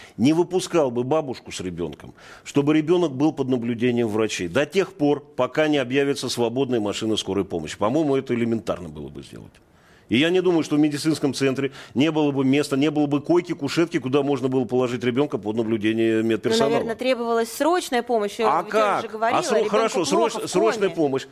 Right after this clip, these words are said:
Speaker 1: Хорошо, допустим так. В медицинском центре, при любом медицинском центре обычно существует транспорт.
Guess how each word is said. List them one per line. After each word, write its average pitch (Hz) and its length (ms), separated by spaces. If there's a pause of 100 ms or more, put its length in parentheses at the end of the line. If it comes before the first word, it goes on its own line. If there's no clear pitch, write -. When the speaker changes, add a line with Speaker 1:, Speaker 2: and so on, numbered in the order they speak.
Speaker 1:
Хорошо, 135 360
допустим 127 460
так. 90 200 (300)
В 101 60
медицинском 180 560
центре, 196 340
при 165 160
любом 180 360
медицинском 123 500
центре 170 300
обычно 127 280
существует 104 580
транспорт. - 500